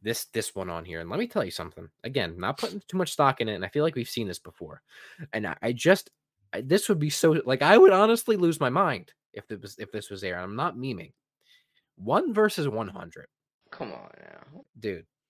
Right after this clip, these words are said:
Speaker 1: If you were on the th-, three sixty at the perfect time, Xbox did this little experiment with a social game called One versus one hundred,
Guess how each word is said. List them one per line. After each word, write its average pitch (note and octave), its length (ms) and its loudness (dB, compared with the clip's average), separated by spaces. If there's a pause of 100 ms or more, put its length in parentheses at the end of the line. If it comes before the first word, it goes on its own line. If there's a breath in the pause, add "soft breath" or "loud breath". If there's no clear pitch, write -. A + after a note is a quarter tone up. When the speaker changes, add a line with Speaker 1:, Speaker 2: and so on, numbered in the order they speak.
(1300)
Speaker 1:
If - 260 -2
you F3+ 100 -6
were D#3 380 0 (560)
on G#2 160 -6
the F#2 80 -8
th-, - 600 -8
three A2+ 180 -6
sixty - 580 -12 (1040)
at F#2 100 -14
the - 80 -20
perfect - 420 -8
time, F2 320 -12 (1120)
Xbox C#3 560 -4
did F#2+ 160 -14
this F2+ 240 -12
little C#3 560 -4 (340)
experiment - 680 -10 (720)
with F#2+ 140 -12
a F#2+ 40 -14
social C#3+ 440 -6
game - 280 -20
called - 240 -12
One G2 200 -12
versus F#2+ 340 -10
one F2 140 -14
hundred, - 340 -20